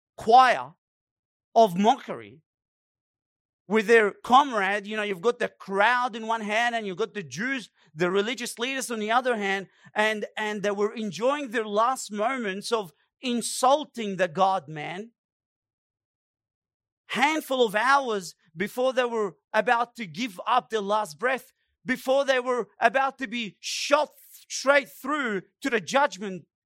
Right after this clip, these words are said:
day, all of a sudden, one stops insulting.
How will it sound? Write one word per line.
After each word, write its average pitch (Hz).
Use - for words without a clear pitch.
day, 139
all 240
of 226
a 233
sudden, 113
one 214
stops -
insulting. 135